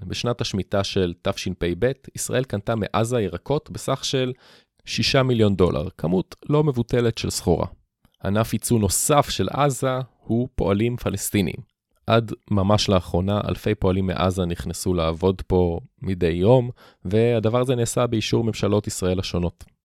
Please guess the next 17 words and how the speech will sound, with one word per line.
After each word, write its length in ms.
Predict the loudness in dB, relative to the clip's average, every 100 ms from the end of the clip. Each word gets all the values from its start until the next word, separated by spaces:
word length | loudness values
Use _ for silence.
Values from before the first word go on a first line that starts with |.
| 0
אגב, 460 | 2 4 2 0 -8 -2
אם 120 | -2 0
תהיתם 420 | -2 0 0 0 2
פעם 280 | 2 2 2
באיזה 240 | 0 0
מטבע 420 | -2 -2 2 4
משתמשים 460 | 4 0 -6 -2 0
ברצועת 460 | 0 0 0 0 0
עזה, 320 | 0 2 0
אז 240 | 0 -2 -2
התשובה 340 | -4 0 2
היא 220 | 2 0 -6 _ _ _ -6
שקל 360 | -2 0 -2
חדש, 500 | -2 -4 -4 -6 -14 _
שח, 360 | -4 -4 -4 -12 _ -4
כמו 160 | -2
אצלנו. 340 | -2 -4 -6